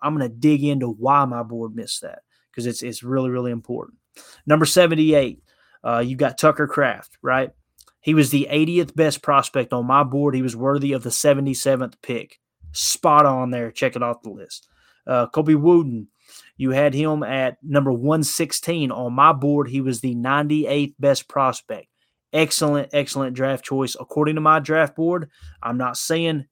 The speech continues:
like, again, I'm not saying it's gospel, okay? I'm just kinda drawing the comparison. It's really cool that that looks like another great pick.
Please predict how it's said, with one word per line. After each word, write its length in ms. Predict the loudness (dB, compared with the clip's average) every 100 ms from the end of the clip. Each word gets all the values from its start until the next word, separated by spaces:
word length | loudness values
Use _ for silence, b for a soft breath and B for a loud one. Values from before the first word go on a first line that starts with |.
| -8
like, 180 | -8 -6
again, 320 | -2 0 0
I'm 120 | -2
not 180 | -2 -2
saying 280 | -2 -2 -2
it's 140 | 0
gospel, 540 | 4 4 4 -4 -18
okay? 240 | -10 -6 -4
I'm 120 | -6
just 260 | -8 -10 _ _ _ -2
kinda 220 | 0 0
drawing 320 | 0 0 0
the 80 | -4
comparison. 520 | -6 -6 -4 -4 -8
It's 100 | -12
really 440 | -10 2 4 4
cool 460 | 2 0 2 0 -4 b b
that 140 | -6 0
that 160 | 2
looks 180 | 2 -2
like 140 | -2 -2
another 260 | -4 -4
great 320 | -4 -8 -8
pick. 240 | -10 -10